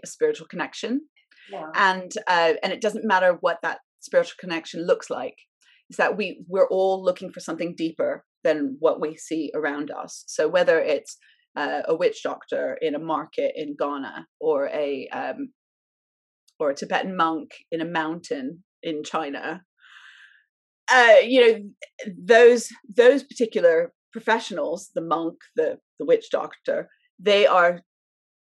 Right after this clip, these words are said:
Speaker 1: they are living a life that people either aspire to or seek advice from.
Speaker 2: Mm.
Speaker 1: And, uh, and they, they look very different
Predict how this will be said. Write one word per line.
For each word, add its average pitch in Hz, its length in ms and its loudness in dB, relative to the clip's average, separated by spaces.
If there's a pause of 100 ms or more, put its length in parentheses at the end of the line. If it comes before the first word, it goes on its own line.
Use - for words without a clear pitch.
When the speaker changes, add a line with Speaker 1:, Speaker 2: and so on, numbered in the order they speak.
(180)
Speaker 1:
they 190 220 6
are 175 100 6
living 180 480 -2
a 165 120 -4
life 160 400 0 (100)
that 151 180 -2 (100)
people 160 460 0 (320)
either 143 220 -4
aspire 175 420 4
to 147 300 -10
or 160 100 -8
seek - 300 -8
advice 143 380 -6
from. 143 260 -12
Speaker 2:
Mm. 202 120 -14 (500)
Speaker 1:
And, 185 360 0
uh, 175 340 2
and 190 160 -2
they, 175 300 -4
they 180 120 0
look 220 260 6 (100)
very 175 220 4
different 180 500 -8